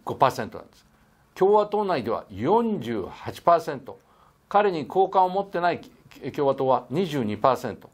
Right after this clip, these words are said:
今、四十八対二十二、ダントツに共和党の中でも彼に好感を持っている人が二倍以上いる。なんと、そして民主党ですよ。民主党はバイデンをこれだけね、攻撃するわけだから、本当は数字ほ、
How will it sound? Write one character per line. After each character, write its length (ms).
今、 260
四 200
十 140
八 200
対 160
二 120
十 140
二、 220
ダ 140
ン 120
ト 140
ツ 120
に 120
共 220
和 120
党 180
の 120
中 320
で 80
も 160
彼 280
に 140
好 240
感 200
を 40
持 160
っ 20
て 140
い 40
る 60
人 120
が 80
二 180
倍 300
以 100
上 220
い 80
る。 120
な 240
ん 80
と、 260
そ 160
し 140
て 220
民 200
主 80
党 80
で 100
す 100
よ。 220
民 240
主 80
党 160
は 240
バ 160
イ 60
デ 80
ン 60
を 60
こ 140
れ 80
だ 80
け 260
ね、 300
攻 200
撃 80
す 120
る 60
わ 80
け 80
だ 100
か 80
ら、 240
本 180
当 140
は 260
数 200
字 200
ほ、 160